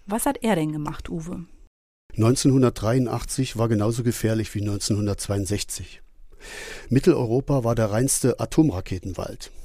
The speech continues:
Speaker 2: Petrov war diensthabender verantwortlicher Offizier der Raketenabwehr nahe Moskau.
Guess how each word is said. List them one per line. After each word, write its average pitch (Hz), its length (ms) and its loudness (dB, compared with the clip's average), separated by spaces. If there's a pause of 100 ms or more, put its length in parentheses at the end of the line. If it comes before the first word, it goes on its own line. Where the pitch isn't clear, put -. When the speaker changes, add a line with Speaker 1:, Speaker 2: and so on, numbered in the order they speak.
(340)
Speaker 2:
Petrov 135 580 0
war 107 160 0
diensthabender 131 680 4
verantwortlicher 117 760 0
Offizier 131 640 2 (420)
der 107 140 2
Raketenabwehr 117 760 2
nahe 110 240 0
Moskau. 107 520 -2